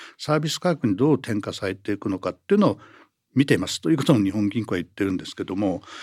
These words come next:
これやっぱり過去の例見てですね、えっと、輸入物価が上がってですね、そこから賃金サービスにもちろん転嫁されるメカニズムはあるんですけども、そこで、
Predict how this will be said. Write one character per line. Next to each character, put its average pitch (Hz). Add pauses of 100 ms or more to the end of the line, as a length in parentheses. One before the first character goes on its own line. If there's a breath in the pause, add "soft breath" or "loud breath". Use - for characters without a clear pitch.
(320 loud breath)
こ -
れ -
や -
っ -
ぱ 180
り -
過 269
去 233
の 123
例 143
見 113
て 104
で 85
す -
ね、 113 (340)
え 120
っ -
と、 117
輸 135
入 226
物 262
価 233
が 143
上 113
が 127
っ 135
て 165
で 110
す -
ね、 143
そ 147
こ -
か 208
ら 214 (220)
賃 247
金 165
サ 185
ー 175
ビ 160
ス -
に 107
も 156
ち -
ろ 214
ん -
転 - (100)
嫁 240
さ 135
れ 131
る 131
メ 131
カ 160
ニ 165
ズ 135
ム 98
は 101
あ -
る 139
ん 104
で 87
す -
け 92
ど 92
も、 101
そ -
こ 240
で、 269